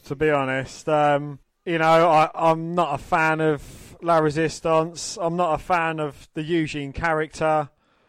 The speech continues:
Uh, Rhino and Tajiri, I think they was kind of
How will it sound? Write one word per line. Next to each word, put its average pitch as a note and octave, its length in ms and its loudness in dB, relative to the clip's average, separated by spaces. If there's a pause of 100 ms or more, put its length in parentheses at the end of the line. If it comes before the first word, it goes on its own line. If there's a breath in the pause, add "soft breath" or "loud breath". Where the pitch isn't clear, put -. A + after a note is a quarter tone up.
(360)
Uh, E3 400 6
Rhino E3+ 500 4
and D#3+ 140 0
Tajiri, D#3+ 640 2
I D#3 80 2
think D#3+ 280 -6
they E3 120 0
was D3+ 120 -2
kind D#3 240 -4
of C#3 300 -8